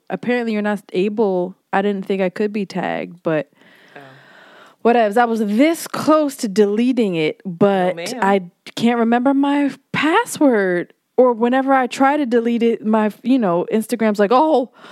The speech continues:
Speaker 1: oh, we're having problems. So sorry, can't do it.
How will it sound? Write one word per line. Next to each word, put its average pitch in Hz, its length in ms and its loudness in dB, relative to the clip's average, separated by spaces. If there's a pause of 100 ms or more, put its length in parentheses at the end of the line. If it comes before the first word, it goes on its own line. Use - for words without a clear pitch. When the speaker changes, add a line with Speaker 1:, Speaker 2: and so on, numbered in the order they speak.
(180)
Speaker 1:
oh, 302 160 6
we're 302 140 0
having 311 360 2
problems. 359 680 2
So 240 720 2
sorry, 247 480 0
can't 233 420 -2
do 240 300 4
it. 208 180 0